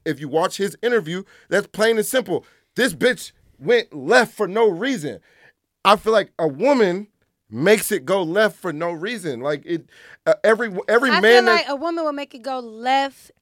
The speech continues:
Speaker 2: if she's already not interested. If the shit is dead.
Speaker 1: Come
Speaker 2: If
Speaker 1: on.
Speaker 2: the shit is dying, then she really gonna be like,
Speaker 1: But nine
Speaker 2: "You
Speaker 1: times out of
Speaker 2: can't
Speaker 1: ten,
Speaker 2: dance."
Speaker 1: every
Speaker 2: That's why you
Speaker 1: man,
Speaker 2: beat her. <laughs>
Speaker 1: every young boy has had a broken heart at a young age, whether
Speaker 2: Yeah,
Speaker 1: it's
Speaker 2: but that
Speaker 1: elementary
Speaker 2: doesn't give
Speaker 1: school.
Speaker 2: you the excuse to,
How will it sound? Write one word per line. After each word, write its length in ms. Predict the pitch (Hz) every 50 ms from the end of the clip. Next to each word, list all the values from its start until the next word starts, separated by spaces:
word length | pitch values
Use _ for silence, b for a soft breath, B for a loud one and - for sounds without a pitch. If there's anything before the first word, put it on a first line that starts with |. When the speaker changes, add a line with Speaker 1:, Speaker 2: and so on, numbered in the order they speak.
| _ -
Speaker 2:
if 200 | 254 262 247 -
she's 220 | - - 247 226
already 340 | 233 226 220 220 208 208 202
not 200 | 208 208 196 -
interested. 680 | 214 196 190 - - 180 170 170 _ _ _ - - _ _ _ _ _ _ -
If 140 | 226 208 196
the 100 | 220 214
shit 240 | - - 254 233
is 140 | 233 220 202 -
dead. 300 | - 214 202 185 175 165
Speaker 1:
Come 160 | 165 175 202
Speaker 2:
If 140 | 226 247 254
Speaker 1:
on. 60 | 233
Speaker 2:
the 80 | 175 127
shit 140 | 107 349 320
is 160 | 330 320 262
dying, 680 | 190 - 277 277 285 294 302 302 302 302 294 302 302 302 _ _ _ _ _
then 180 | 247 269 277 269
she 240 | - - 349 339 320
really 320 | 269 254 311 330 330 330
gonna 240 | 285 302 285 285 254
be 100 | 277 269
like, 400 | 262 254 247 247 240 240 226 _ _ _ - - - _ _ _ _ _ _ _ _ _ -
Speaker 1:
But 140 | 127 160 160
nine 160 | 175 185 208
Speaker 2:
"You 60 | 202
Speaker 1:
times 180 | 208 208 202 196
out 120 | 196 185
of 60 | 185 165
Speaker 2:
can't 40 |
Speaker 1:
ten, 200 | 196 214 208 180
Speaker 2:
dance." 120 | - - -
Speaker 1:
every 180 | 170 190 202 -
Speaker 2:
That's 100 | 196 180
why 100 | 349 349
you 40 | -
Speaker 1:
man, 260 | 196 196 196 196 190 180
Speaker 2:
beat 80 | 175 -
her. 240 | 240 214 - 214 - 294 -
<laughs> 0 |
Speaker 1:
every 280 | 226 175 214 202 240 240
young 300 | 185 185 214 220 208 165
boy 200 | 170 196 214 190 202
has 140 | 190 185 196
had 180 | - 190 185
a 60 | 165 139
broken 420 | 110 147 165 180 170 175 165 156
heart 300 | 160 165 175 170 - - _ _ _ _ -
at 120 | 143 127
a 60 | 120
young 260 | 110 107 143 147 143 127
age, 240 | 131 123 110 98
whether 140 | 98 110 123
Speaker 2:
Yeah, 80 | - 392
Speaker 1:
it's 80 | 403 403
Speaker 2:
but 40 | -
that 60 | -
Speaker 1:
elementary 180 | - - - - 415 392
Speaker 2:
doesn't 60 | -
give 80 | 339 359
Speaker 1:
school. 100 | 370 339
Speaker 2:
you 60 | 339
the 160 | 359 349 339
excuse 500 | 302 262 - - 294 330 370 359 330 -
to, 440 | - - 311 294 277 277 269 247 240